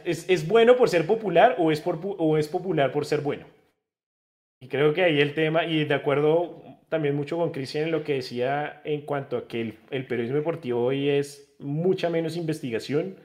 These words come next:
mucha menos documentación, mucha menos crónica y reportaje, y sí mucha,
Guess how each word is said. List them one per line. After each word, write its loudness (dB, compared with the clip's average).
mucha 4
menos 4
documentación, -2
mucha -4
menos -2
crónica 2
y 2
reportaje, 0
y -8
sí -10
mucha, -2